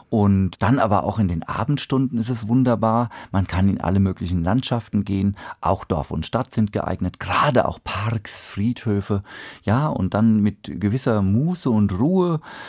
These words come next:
nicht in der Erwartung, möglichst viele verschiedene Arten oder seltene Arten zu hören, sondern es sind eigentlich die gewöhnlichen Momente mit der Amsel, mit dem Spatz, mit der Meise,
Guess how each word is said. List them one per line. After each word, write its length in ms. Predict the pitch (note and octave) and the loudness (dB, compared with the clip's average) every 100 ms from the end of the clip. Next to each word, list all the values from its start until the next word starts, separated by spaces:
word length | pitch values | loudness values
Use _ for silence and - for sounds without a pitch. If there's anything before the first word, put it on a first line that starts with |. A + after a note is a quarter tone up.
| - | -4
nicht 280 | A2 D#3+ - | 2 2 0
in 120 | - | 0
der 100 | C3+ | 2
Erwartung, 560 | A#2+ G2+ A#2 C#3+ C3 A2+ | 2 2 0 2 2 4
möglichst 440 | A#2 E3 B2+ A2 | 4 2 0 -6
viele 300 | - D#3+ F3 | -6 -4 -2
verschiedene 540 | C#3 B2 G#2+ D3 B2+ A#2+ | 0 -2 -2 -4 0 0
Arten 400 | B2 C3+ C3 A2 | 2 0 0 -2
oder 180 | G2 G#2 | 0 2
seltene 500 | A#2+ C#3+ C#3+ A#2+ A2 | 4 2 2 0 2
Arten 340 | G2+ A#2 A#2 | 0 0 -2
zu 100 | G#2+ | 0
hören, 220 | G#2 G#2 | 0 2
sondern 280 | G#2 A#2 A#2 | 2 0 0
es 120 | B2 | -2
sind 180 | F3 F#3+ | -2 -2
eigentlich 340 | C#3+ C#3 D3 | -2 -2 -4
die 140 | - C3+ | -4 0
gewöhnlichen 1000 | C3 A#2+ F3 A3+ G#3 A2 G#2 A2 G2+ G2 | 2 4 6 6 4 2 2 2 4 4
Momente 840 | G2 G2 G2 G2+ B2 F3+ D#3+ D3 | 4 4 6 4 4 0 0 2
mit 180 | A2+ G#2+ | 4 4
der 160 | G2+ | 0
Amsel, 580 | - B2 C#3 A#2+ B2 A#2 | 2 4 4 4 4 6
mit 180 | G#2+ G#2 | 4 2
dem 140 | G2 | 0
Spatz, 600 | G2+ - - B2 - - | -2 -6 -6 -6 -6 -4
mit 160 | A2 G#2+ | 0 2
der 100 | A2+ | 4
Meise, 760 | G2+ G2+ A2 B2+ B2+ A2+ B2 | 4 4 4 2 2 2 0